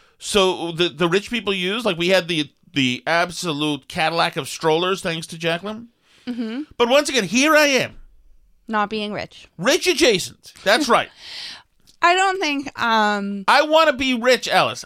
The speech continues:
Speaker 1: I want to, I, I, I just wanna play the part of a nice West, um, Hartford housewife. I want to have my Range Rover or my Beamer.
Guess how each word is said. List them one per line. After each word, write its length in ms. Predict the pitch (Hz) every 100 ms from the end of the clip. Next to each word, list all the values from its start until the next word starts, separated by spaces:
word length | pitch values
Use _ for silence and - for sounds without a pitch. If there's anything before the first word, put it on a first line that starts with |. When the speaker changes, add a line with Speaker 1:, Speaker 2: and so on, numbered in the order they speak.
| -
Speaker 1:
I 160 | 196 247
want 360 | 254 262 262 -
to, 380 | 208 175 170 165 _ _ _ _ _ _ _ _ _
I, 180 | - 247 -
I, 120 | 208 - _
I 120 | 233
just 160 | 262 262
wanna 160 | 269 196
play 200 | - 185
the 80 | -
part 560 | - 160 117 - _ _ -
of 100 | 143
a 60 | 135
nice 840 | 135 151 160 165 165 170 - - _ _ _ _
West, 1120 | - 101 131 120 139 160 160 - - - - - -
um, 720 | 143 127 123 123 120 117 -
Hartford 720 | - 160 147 - - 131 120 120 _ _ _ _ _ _ _ _ _ _ _
housewife. 960 | - 180 165 156 - 135 120 113 - - _ _ _ _ _ _ _ _
I 180 | 180 185
want 480 | 175 175 175 170 -
to 340 | - 156 143 -
have 520 | 160 151 139 135 - -
my 360 | 139 135 127
Range 360 | 127 147 196 202
Rover 260 | 226 247
or 140 | 247 151
my 200 | 143 143
Beamer. 480 | 139 156 185 254